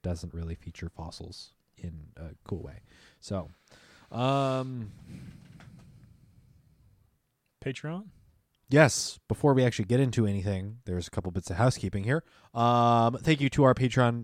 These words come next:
Speaker 1: podcast producers. For the month of June, we have a brand new Patreon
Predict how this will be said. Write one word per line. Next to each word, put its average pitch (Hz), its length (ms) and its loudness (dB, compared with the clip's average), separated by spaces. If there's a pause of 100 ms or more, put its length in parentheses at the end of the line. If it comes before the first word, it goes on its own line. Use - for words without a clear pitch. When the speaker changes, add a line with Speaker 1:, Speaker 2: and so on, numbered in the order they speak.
Speaker 1:
podcast 117 460 -2
producers. 127 580 0 (420)
For 180 80 0
the 196 60 4
month 240 220 4
of 151 140 0
June, 226 600 4
we 160 120 2
have 196 180 4
a 196 40 0
brand 196 280 2
new 175 300 2 (640)
Patreon 156 420 -4